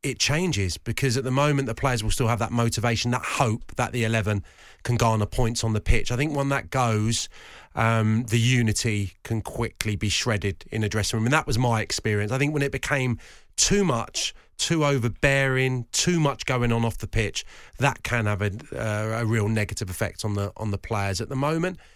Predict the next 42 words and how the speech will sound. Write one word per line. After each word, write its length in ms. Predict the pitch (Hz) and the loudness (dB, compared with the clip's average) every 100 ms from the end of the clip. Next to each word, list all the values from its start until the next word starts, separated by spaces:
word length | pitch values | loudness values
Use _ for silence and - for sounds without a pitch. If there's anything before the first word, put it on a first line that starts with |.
| - - - - | -20 -20 -14 -4
I 40 | |
mean, 100 | 120 | -2
if 100 | 117 | 0
I 40 | |
can 140 | 113 117 | 0 0
draw 320 | 120 131 123 | 2 4 4
anything 340 | 131 127 123 | 2 2 0
from 160 | 104 113 | -2 -2
that 100 | - | -4
time 240 | - 110 | -2 -2
at 80 | 104 | -2
Luton, 540 | 107 110 - 113 110 - - | 0 -2 0 0 -2 -4 -10
it, 180 | - - - - _ - | -14 -14 -18 -20 _ -14
it's 240 | - - | -8 -4
turned 260 | - 110 104 | -2 0 0
out 140 | 104 | 0
well 260 | 113 135 117 | 2 2 2
in 140 | 113 | 2
the 160 | 113 123 | 2 4
end, 260 | 147 151 | 2 2
but 100 | - | 0
I 60 | 113 | -2
think 220 | 120 117 | -2 -2
they 80 | 107 | 0
were 80 | 107 | 0
very 260 | 117 113 | 0 0
fortunate 640 | 104 - 117 - - 107 104 - - - - _ | -2 -4 -4 -4 -2 -2 -4 -8 -20 -20 -20 _
during 300 | - 123 117 | 0 2 2
all 160 | 123 117 | 2 2
the 80 | 110 | 0
heartache, 640 | 117 110 107 - 107 107 | 2 2 2 0 -2 -2
all 220 | - 120 113 | -4 -2 0
the 80 | |
years 320 | 110 113 110 104 | 0 0 0 -2
of 80 | |
hurt, 460 | 90 120 110 110 107 - - - | -2 0 2 0 -2 -8 -12 -8
all 340 | 104 117 123 | -6 -2 0
the 120 | 110 | 0
points 400 | 104 - 131 117 | -2 -2 0 0
penalties, 580 | - 120 110 104 117 104 | -2 -2 -2 -2 -2 -2
the 80 | 110 | -4
fines, 640 | - - 117 110 107 104 | -4 0 2 2 0 -2